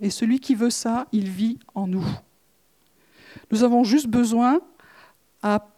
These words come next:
être conscients de cette présence et de l'accueillir et de se poser là-dedans. Donc je veux dire que ce n'est pas des techniques respiratoires dont je vous parle, c'est juste la présence de l'esprit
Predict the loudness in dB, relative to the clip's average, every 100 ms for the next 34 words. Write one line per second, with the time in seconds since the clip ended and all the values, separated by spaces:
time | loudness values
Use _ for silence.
0 | _ -2 -2 2 2 2 0 0 0 -2
1 | -2 -2 -2 -4 -8 -8 -4 -2 0 -2
2 | -2 -4 -2 -4 -6 -10 -8 -4 -4 -4
3 | -4 -2 0 -2 -2 -4 -6 -10 _ _
4 | _ -20 _ -2 0 2 0 0 -2 0
5 | 0 0 -2 0 0 0 -6 -2 -2 -2
6 | -2 -2 -2 -4 -6 -8 -6 -6 -6 -8
7 | _ _ _ -6 -2 0 -2 -2 -4 -2
8 | 0 0 0 -2 -2 -4 -8 -10 -12